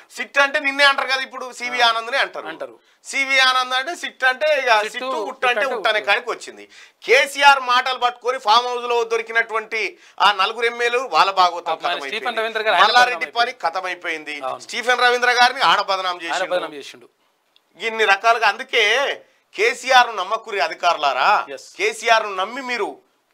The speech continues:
Speaker 1: చేసిరంటే మీకు ఇందుకు మా-, ఎసరు తెస్తాడు కేసీఆర్.
Speaker 2: ప్రజలలో చెప్పే
Speaker 1: తాత్కాలికంగా ఊరటనిచ్చే పోస్టింగులు రావచ్చు, కానీ శాశ్వతంగా ఇబ్బందుల పాలవుతారు. కేసీఆర్ చేసినటువంటి పెంటకు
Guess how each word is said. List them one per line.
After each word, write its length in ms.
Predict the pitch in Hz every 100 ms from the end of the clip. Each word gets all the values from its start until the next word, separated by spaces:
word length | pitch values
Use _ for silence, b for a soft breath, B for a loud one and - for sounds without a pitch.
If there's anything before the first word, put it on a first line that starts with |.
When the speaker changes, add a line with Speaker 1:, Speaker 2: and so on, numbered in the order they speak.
| _ -
Speaker 1:
చేసిరంటే 480 | 214 247 247 233 226
మీకు 280 | 240 233 214
ఇందుకు 200 | 202 220
మా-, 200 | 202 180 - _ -
ఎసరు 260 | 170 196
తెస్తాడు 320 | 165 143 127 -
కేసీఆర్. 420 | 110 98 92 - _ _
Speaker 2:
ప్రజలలో 320 | 160 202 226
చెప్పే 140 | 240 190
Speaker 1:
తాత్కాలికంగా 720 | 220 254 254 254 247 247 254
ఊరటనిచ్చే 580 | 226 247 247 240 233 233
పోస్టింగులు 540 | 220 240 240 247 240
రావచ్చు, 360 | 202 208 202 -
కానీ 220 | 196 226
శాశ్వతంగా 600 | 220 190 - 247 240 226
ఇబ్బందుల 340 | 190 196 202
పాలవుతారు. 540 | 185 151 127 98 90 - _ b b b -
కేసీఆర్ 580 | 214 294 269 277 269
చేసినటువంటి 640 | 247 240 240 214 226 226 220
పెంటకు 760 | _ 190 247 285 277 240 302